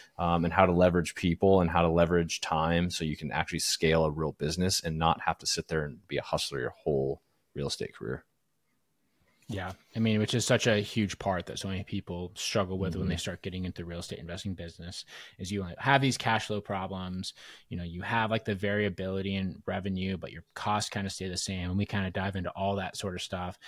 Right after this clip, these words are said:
Speaker 2: how to address it, how to view it, how to mentally deal with it.
Speaker 1: Mm-hmm.
Speaker 2: And overall, this was just a really, really valuable conversation around being an entrepreneur,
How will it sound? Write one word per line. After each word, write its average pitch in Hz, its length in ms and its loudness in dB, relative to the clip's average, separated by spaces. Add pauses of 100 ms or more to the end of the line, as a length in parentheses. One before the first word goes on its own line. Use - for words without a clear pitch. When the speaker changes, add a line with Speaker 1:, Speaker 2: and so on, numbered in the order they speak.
(120)
Speaker 2:
how 123 160 4
to 120 100 6
address 101 360 2
it, 92 100 -2
how 107 140 -2
to 107 100 2
view 95 220 0
it, 92 80 -2
how 101 140 0
to 98 80 2
mentally 92 400 -2
deal 90 260 -8
with 85 220 -10
it. 87 200 -8
Speaker 1:
Mm-hmm. 85 360 -8
Speaker 2:
And 117 80 4
overall, 113 400 4
this 101 160 -2
was 107 160 -2
just 101 180 -4
a 92 80 -2
really, 95 400 0
really 90 280 -2
valuable 85 440 -8
conversation 85 880 -6 (240)
around 92 360 0
being 90 200 -4
an 90 80 -6
entrepreneur, 90 800 -6